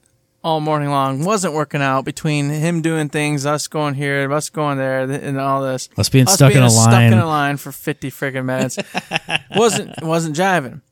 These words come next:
Speaker 1: So we were like, "All right, let's go check out that cool video game area." We went over to the video game area. We're checking out. We're having a great time.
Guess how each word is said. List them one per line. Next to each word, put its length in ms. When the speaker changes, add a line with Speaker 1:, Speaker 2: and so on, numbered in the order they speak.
Speaker 1:
So 160
we 260
were 80
like, 140
"All 80
right, 140
let's 160
go 100
check 260
out 180
that 180
cool 320
video 260
game 220
area." 280
We 120
went 160
over 80
to 40
the 80
video 300
game 260
area. 280
We're 80
checking 280
out. 140
We're 80
having 180
a 40
great 180
time. 240